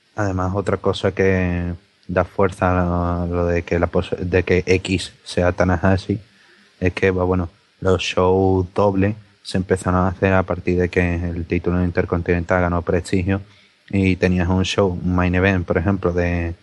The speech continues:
de Tanahashi, y tenías en el siguiente un main event de Nakamura. Ahora, al no estar Nakamura,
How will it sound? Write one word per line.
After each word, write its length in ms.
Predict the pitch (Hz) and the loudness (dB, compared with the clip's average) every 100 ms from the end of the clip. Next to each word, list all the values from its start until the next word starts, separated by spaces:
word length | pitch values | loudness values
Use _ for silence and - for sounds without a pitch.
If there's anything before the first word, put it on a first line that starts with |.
| _ | _
de 340 | 90 85 85 | -4 -2 -2
Tanahashi, 640 | 85 85 85 101 104 113 117 _ _ _ _ _ | -2 -2 0 0 0 -2 -2 _ _ _ _ _
y 100 | 101 | -2
tenías 320 | 98 95 92 | 0 2 2
en 60 | 95 | 2
el 120 | 95 | 0
siguiente 360 | - 95 95 101 | 0 -2 0 0
un 160 | 95 | 2
main 180 | 92 92 | 2 2
event 240 | 92 92 92 | 2 2 2
de 140 | 90 | 2
Nakamura. 540 | 90 90 98 110 87 - _ _ _ _ | 0 0 0 2 0 -2 _ _ _ _
Ahora, 300 | 87 90 98 | 0 2 2
al 360 | 92 92 90 87 | 2 0 0 0
no 120 | 87 | -2
estar 300 | 92 - 98 | -4 0 0
Nakamura, 600 | 95 95 90 95 98 104 | 2 0 0 0 2 0